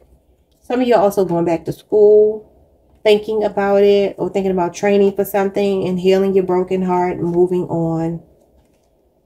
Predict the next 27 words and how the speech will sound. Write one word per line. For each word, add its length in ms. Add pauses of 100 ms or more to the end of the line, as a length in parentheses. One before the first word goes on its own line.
(120)
Yeah, 520
you're 140
ready 160
to 80
close 280
out 160
this 200
cycle. 600 (920)
You 140
could 140
be 100
dealing 320
with, 180
um, 480
an 120
Aquarius, 500
a 60
Leo, 360
a 80
Scorpio, 580
a 40
Taurus, 720 (300)
a 80
Cancer, 880 (540)
Virgo, 480
Capricorn, 920 (640)
Gemini. 760